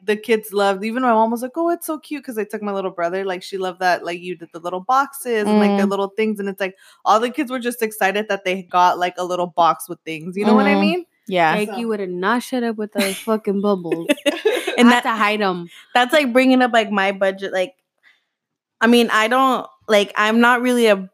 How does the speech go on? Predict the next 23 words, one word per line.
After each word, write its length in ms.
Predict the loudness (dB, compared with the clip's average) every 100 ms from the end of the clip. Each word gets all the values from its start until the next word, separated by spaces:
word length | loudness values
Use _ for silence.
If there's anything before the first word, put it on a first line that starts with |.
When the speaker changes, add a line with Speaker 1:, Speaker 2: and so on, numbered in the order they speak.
| _
Speaker 2:
good 260 | 2 2 2
budgeter, 640 | 0 2 0 0 2 2
but 360 | 4 6 6 4 -6 _ _ _ _
I 100 | -6
try 180 | 0 0
to 180 | 2 0
be 180 | 0 0
a 60 |
penny 300 | 0 0 -2
pincher 420 | -2 -2 -4 -2 -2
when 100 | -2
I 100 | -6
can. 340 | -4 -2 0
So 100 | -2
it's 100 | 0
like, 160 | 0 -2
even 260 | -4 -4
for 120 | -2 0
my 120 | 2
daughter's 340 | 2 2 0
party, 360 | -2 -2 -2 -4
it's, 120 | -4
like, 180 | -4 -4